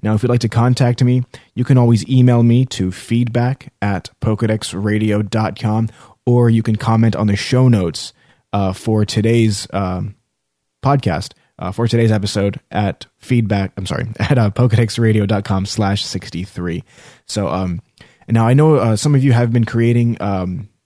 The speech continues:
forum threads under Poke-, under the Pokedex Radio podcast, um, forum that I have on this, on the, uh, website.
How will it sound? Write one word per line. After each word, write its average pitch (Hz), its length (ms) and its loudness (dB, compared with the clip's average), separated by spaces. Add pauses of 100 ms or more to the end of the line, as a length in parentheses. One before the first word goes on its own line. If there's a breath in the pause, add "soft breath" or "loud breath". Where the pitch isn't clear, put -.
(200)
forum 123 500 0
threads 120 640 -2 (340 soft breath)
under 117 520 2 (100)
Poke-, 117 260 2
under 113 220 2
the 104 100 0
Pokedex 113 400 0
Radio 110 300 0
podcast, 110 720 -2
um, 92 360 -6 (340)
forum 120 360 -2
that 110 120 0
I - 20 -2
have 107 420 -2 (120)
on 110 160 0
this, 104 180 -2
on 104 160 0
the, 101 180 -2
uh, 90 180 -6
website. 101 580 -2